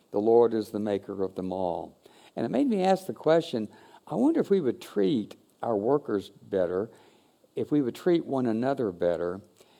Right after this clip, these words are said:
if we really felt like we were unified, if we really felt like we had something in common, if we really saw them as family. That's kind of a bad analogy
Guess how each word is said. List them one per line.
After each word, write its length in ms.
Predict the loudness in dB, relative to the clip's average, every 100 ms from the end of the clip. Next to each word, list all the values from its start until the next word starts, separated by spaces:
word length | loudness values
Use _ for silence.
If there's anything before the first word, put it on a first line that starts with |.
| _ _ _ _ _
if 200 | -4 0
we 140 | 0
really 420 | 2 2 2 2 0
felt 340 | 4 4 4
like 380 | 2 0 0 -2
we 120 | -4
were 140 | -4
unified, 880 | -4 -2 -4 -4 -4 -6 -6 -14 -20 _ _ _ _ _ _ _ _ _ _ _ _ _ _ _ _ _ _ _ _ _ _ _ _ _ _ _
if 160 | -4 2
we 140 | 2
really 260 | 4 4 2
felt 220 | 2 4
like 180 | 4 2
we 100 | 0
had 140 | 0
something 320 | 0 -4 -4
in 160 | -6 -6
common, 640 | -10 -6 -4 -4 -8 -10 _ _ _ _ _ _ _ _ _ _ _ -20 -20 -20 _
if 160 | -8 0
we 140 | 2
really 320 | 4 2 2 0
saw 320 | 4 4 4
them 180 | 2 0
as 180 | -2
family. 600 | -6 -6 -2 0 0 -2
That's 260 | -2 -4 -6
kind 220 | -6 -4
of 80 | 0
a 80 | 0
bad 300 | 2 2 0
analogy 600 | -2 -4 -4 -4 -8